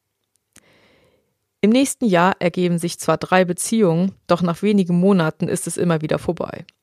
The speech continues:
Meine Schmerzgrenze ist damit erreicht und in der Silvesternacht zweitausendneun, zweitausendzehn verbrenne ich einen Zettel mit den Namen aller Männer der letzten Jahre und lasse den Traum von Mister Right ziehen. Ich ertrage die emotionalen Niederschläge nicht mehr.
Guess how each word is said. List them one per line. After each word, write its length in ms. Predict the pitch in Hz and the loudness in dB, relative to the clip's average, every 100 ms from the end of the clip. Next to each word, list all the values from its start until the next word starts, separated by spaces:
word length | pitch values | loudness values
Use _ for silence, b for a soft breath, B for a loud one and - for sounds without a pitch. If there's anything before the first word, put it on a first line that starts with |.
| _ _ | _ _
Meine 260 | - 202 190 | 0 2 2
Schmerzgrenze 800 | - 214 214 - - 151 160 - | 2 2 0 -2 -4 -2 -2 -4
ist 180 | - 165 | -2 0
damit 240 | 160 156 | 0 0
erreicht 540 | 175 - - - - - b b b - | -4 -4 -4 -6 -14 -20 b b b 2
und 80 | |
in 100 | 196 | 4
der 120 | 202 180 | 6 6
Silvesternacht 720 | 180 233 - 160 160 180 - | 4 2 0 -2 -2 -4 -2
zweitausendneun, 800 | 180 175 175 165 165 190 180 170 | -2 2 2 2 2 2 2 0
zweitausendzehn 920 | - 160 160 156 156 - 175 147 180 b b b b b | -2 -2 -4 -4 -6 -2 -2 -2 -6 b b b b b
verbrenne 440 | 170 - 220 226 | -2 2 2 2
ich 160 | 220 - | 0 0
einen 180 | 185 190 | 0 0
Zettel 300 | 233 226 180 | -2 0 0
mit 160 | 175 | 0
den 140 | 175 170 | 0 2
Namen 300 | 190 175 165 | 2 2 0
aller 240 | - 202 185 | 2 2 2
Männer 320 | 185 175 160 | 2 2 0
der 140 | 160 | 0
letzten 320 | 156 165 - | -2 -4 -2
Jahre 420 | 160 160 156 165 170 | 0 0 0 -2 -2
und 120 | 170 | -2
lasse 220 | 175 - | -2 -4
den 200 | 175 170 | -4 -4
Traum 280 | - 202 196 | -2 0 0
von 200 | - 170 | 0 -2
Mister 280 | 165 - 156 | -2 -2 -2
Right 260 | 156 160 | -2 -4
ziehen. 360 | - - - 165 - _ _ _ b b b b b b b | -8 -8 -10 -10 -14 _ _ _ b b b b b b b
Ich 120 | 190 | 0
ertrage 460 | 196 - 214 226 202 | 0 0 0 2 2
die 140 | - | 2
emotionalen 600 | 190 185 - 180 180 175 | 2 2 0 0 2 4
Niederschläge 540 | 208 196 160 - 165 | 4 2 2 -2 -2
nicht 280 | 160 156 - | -2 -4 -6
mehr. 280 | 151 151 190 | -4 -4 -4